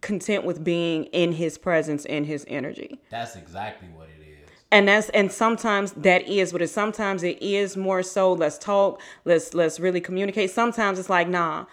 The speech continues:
Speaker 1: don't say nothing. I just need you here."
Speaker 2: Just be
Speaker 1: Snow,
Speaker 2: present.
Speaker 1: Snow Allegra.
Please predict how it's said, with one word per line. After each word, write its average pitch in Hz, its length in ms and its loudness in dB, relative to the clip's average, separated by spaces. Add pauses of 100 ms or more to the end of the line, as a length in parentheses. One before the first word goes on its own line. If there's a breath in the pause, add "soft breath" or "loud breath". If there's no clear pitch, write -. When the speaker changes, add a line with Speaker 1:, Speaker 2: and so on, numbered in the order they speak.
(280 loud breath)
Speaker 1:
don't 190 320 4
say 190 240 0
nothing. 180 440 -2
I 170 180 2
just 165 180 -2
need 180 220 -2
you 170 100 -4
here." 160 140 -4 (520 loud breath)
Speaker 2:
Just 165 200 -8
be 240 60 8
Speaker 1:
Snow, 202 200 10
Speaker 2:
present. - 380 -2
Speaker 1:
Snow 233 420 4
Allegra. 180 580 4